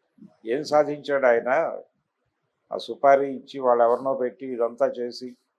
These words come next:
ఏమీ చేయకపోతే హాయిగా ఉండేది కదా ప్రపంచం అన్న టోన్లో మాట్లాడాడు ఆయన. మాట్లాడేటప్పుడు కూడా ఎక్కడా కోడల పట్ల ఒక ఏదో పెయిన్ ఉన్నట్టుగా కానీ, లేకపోతే తమని,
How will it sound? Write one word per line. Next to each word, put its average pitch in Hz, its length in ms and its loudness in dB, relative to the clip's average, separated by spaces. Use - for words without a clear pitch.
ఏమీ 139 400 -2
చేయకపోతే 135 420 0
హాయిగా 139 400 8
ఉండేది 135 300 0
కదా 131 200 0
ప్రపంచం 131 580 -2
అన్న 120 160 -2
టోన్లో 117 440 -2
మాట్లాడాడు 143 520 0
ఆయన. - 360 -20
మాట్లాడేటప్పుడు 147 840 2
కూడా 160 220 4
ఎక్కడా 151 440 4
కోడల 139 440 0
పట్ల 139 380 0
ఒక 123 560 2
ఏదో 131 260 2
పెయిన్ 135 340 2
ఉన్నట్టుగా 139 580 -4
కానీ, 131 300 0
లేకపోతే 135 580 0
తమని, 123 380 -2